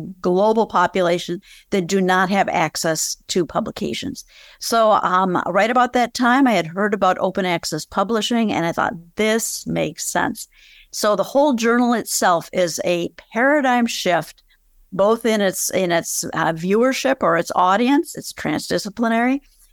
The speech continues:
and in its commitment, um, to a, an open access, um, peer-reviewed,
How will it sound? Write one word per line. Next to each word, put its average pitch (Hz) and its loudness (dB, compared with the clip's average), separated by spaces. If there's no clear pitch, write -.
and 269 4
in 214 2
its 196 0
commitment, 196 -2
um, 165 -2
to 175 2
a, 170 -2
an 175 0
open 170 0
access, - -2
um, 165 -2
peer-reviewed, 165 -2